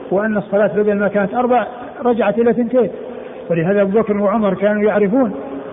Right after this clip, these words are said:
هذا الذي حصل وما-، ومع ذلك سكتوا، يعني ظنوا أن في تشريع.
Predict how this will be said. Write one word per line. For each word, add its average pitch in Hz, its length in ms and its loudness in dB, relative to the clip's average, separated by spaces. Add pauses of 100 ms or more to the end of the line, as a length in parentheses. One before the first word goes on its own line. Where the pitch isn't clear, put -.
(240)
هذا 190 280 0
الذي 185 240 0
حصل 220 360 0
وما-، 240 300 2
ومع 220 140 0
ذلك 233 300 2
سكتوا، 226 380 0 (680)
يعني 175 200 -2
ظنوا 214 320 2
أن 220 140 2
في 226 120 2
تشريع. 247 420 2